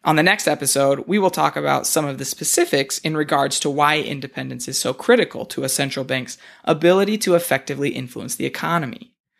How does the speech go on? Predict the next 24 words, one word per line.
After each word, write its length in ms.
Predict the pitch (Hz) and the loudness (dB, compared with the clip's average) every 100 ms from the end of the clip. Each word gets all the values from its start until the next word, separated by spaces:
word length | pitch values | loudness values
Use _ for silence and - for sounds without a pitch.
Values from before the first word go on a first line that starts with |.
| _ _ _ - | _ _ _ -2
But 120 | 143 | 0
for 160 | - | 0
today, 500 | 143 147 202 254 285 _ _ _ _ - | 0 4 4 4 0 _ _ _ _ 2
we 140 | 302 | 4
are 80 | 294 | 6
going 240 | 196 185 | 6 4
to 80 | 185 | 4
focus 420 | 165 143 143 139 - | 0 0 0 -4 -2
on 100 | 135 | 0
the 80 | 139 | 0
incredible 640 | 135 - - 175 208 233 | -2 -6 0 2 2 0
story 480 | 240 - 127 123 127 | -2 0 -2 -2 -4
behind 400 | 135 131 135 131 | -4 0 -2 -2
how 340 | - 147 156 | -2 0 2
the 80 | 175 | 0
Federal 320 | 170 143 143 | -2 -2 -2
Reserve 480 | 139 139 127 - - _ | -4 -2 -4 -4 -12 _
gained 420 | 143 160 160 151 | 0 0 0 -2
true 320 | - - 269 214 | -2 4 4 4
independence 680 | 147 135 131 120 113 110 | 2 -2 -4 -4 -4 -6
from 200 | - 139 | -6 -4
the 200 | 135 135 | -2 0
executive 600 | 147 135 147 - 175 165 | -2 0 -2 0 -4 -4
branch 380 | - 117 120 - | -2 0 0 -6